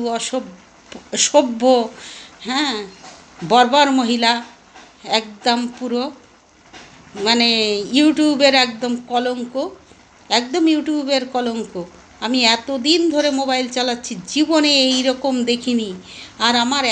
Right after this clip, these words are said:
এত ভিডিও, আজ এক হাজার দুশো ভিডিও চলছে আমার, কিন্তু আমি প্রথম ভিডিওগুলো বন্ধুরা খুলে খুলে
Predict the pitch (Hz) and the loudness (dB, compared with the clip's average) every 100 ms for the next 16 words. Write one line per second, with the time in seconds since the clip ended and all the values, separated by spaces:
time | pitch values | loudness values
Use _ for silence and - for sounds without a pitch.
0 | 220 - 370 269 262 277 277 233 226 233 | -2 -4 -4 -2 -2 -2 0 0 0 0
1 | 226 220 254 277 - 254 262 359 269 262 | -2 -2 -2 -2 -4 -8 -4 -2 0 0
2 | 254 233 170 - - - - 247 240 247 | 0 -2 -2 -8 -20 -12 -2 0 0 0
3 | 226 226 214 170 - - - - - 262 | 0 2 0 0 -6 -20 -20 -18 -4 0
4 | 294 294 220 185 - - 196 220 269 262 | 0 0 -4 -4 -12 -6 0 2 2 -2
5 | 233 247 277 240 247 269 262 247 254 247 | -8 -4 -2 -2 0 0 0 -2 -2 -2
6 | 233 233 240 233 233 247 240 240 | -2 0 0 0 0 -2 0 0